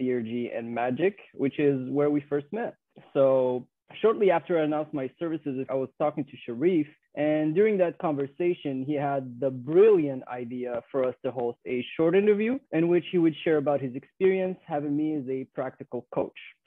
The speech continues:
So without further ado, we'll proceed with the interview. I'm gonna ask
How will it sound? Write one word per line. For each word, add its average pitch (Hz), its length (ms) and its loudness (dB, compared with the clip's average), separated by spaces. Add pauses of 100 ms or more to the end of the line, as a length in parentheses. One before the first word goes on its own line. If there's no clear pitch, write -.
(140)
So 135 300 8
without 147 500 4
further 185 260 6
ado, 180 460 4
we'll 151 200 2
proceed 170 680 -4
with 175 160 0
the 165 120 0
interview. 185 480 0 (120)
I'm 147 120 -2
gonna 156 120 2
ask 156 280 0